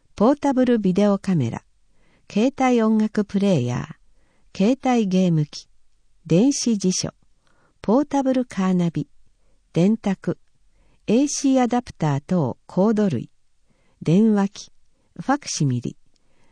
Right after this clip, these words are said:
ラジオ受信機、ヘアドライヤー、電気カミソリ、炊飯器。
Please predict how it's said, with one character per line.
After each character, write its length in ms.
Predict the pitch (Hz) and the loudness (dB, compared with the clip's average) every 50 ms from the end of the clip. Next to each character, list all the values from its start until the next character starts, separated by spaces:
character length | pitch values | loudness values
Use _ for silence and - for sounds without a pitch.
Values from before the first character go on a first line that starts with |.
| _ _ | _ _
ラ 160 | 185 214 277 | -2 -2 0
ジ 160 | 311 277 233 202 | 0 2 2 2
オ 60 | 156 | 2
受 220 | 139 131 135 131 | 2 0 -2 -4
信 280 | 135 - - 196 160 135 | -2 -2 0 0 0 0
機、 240 | - - - - - _ _ _ _ _ _ _ _ _ _ _ - | -4 -8 -14 -16 -16 _ _ _ _ _ _ _ _ _ _ _ -4
ヘ 220 | - 185 202 233 | 0 2 2 4
ア 160 | 254 262 254 | 4 2 2
ド 140 | 226 233 233 | 0 0 0
ラ 140 | 233 226 220 | 0 0 0
イ 140 | 170 131 117 | 0 0 -2
ヤ 300 | 113 - - - - - | -2 -4 -6 -8 -10 -14
ー、 520 | _ _ _ _ _ _ _ _ _ _ | _ _ _ _ _ _ _ _ _ _
電 240 | - 156 190 262 294 | 0 2 2 2 0
気 160 | 285 - - | -2 -6 -10
カ 160 | - - 254 233 | -6 -4 -2 -2
ミ 100 | 170 143 | -2 -2
ソ 200 | - - 117 120 | -4 -6 -8 -8
リ、 120 | 143 - _ _ _ _ _ _ _ - | -10 -14 _ _ _ _ _ _ _ -20
炊 300 | - - - 180 226 254 | -14 -4 -2 0 0 0
飯 280 | 240 214 233 214 147 - - | -2 -4 -4 -4 -4 -6 -8
器。 180 | - - - | -14 -18 -18